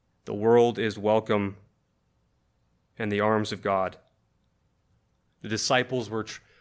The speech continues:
transformed from these fearful and scared and anxious people into confident and bold witnesses.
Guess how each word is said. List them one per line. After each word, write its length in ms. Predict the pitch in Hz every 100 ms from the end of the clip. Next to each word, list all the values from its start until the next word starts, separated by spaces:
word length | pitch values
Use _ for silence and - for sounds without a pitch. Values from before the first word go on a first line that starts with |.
| _
transformed 840 | - 131 120 - 143 139 131 110
from 220 | 123 110
these 220 | 107 110 -
fearful 760 | - 143 143 135 127 104 98 -
and 180 | 117 104
scared 640 | - - 139 127 120 110 - _ _ _ -
and 100 | 117
anxious 400 | 135 135 135 110
people 380 | - 139 127 123
into 200 | 113 113
confident 680 | - 139 139 135 131 110 -
and 220 | 120 104
bold 300 | 117 123 120
witnesses. 680 | 117 135 120 110 98 87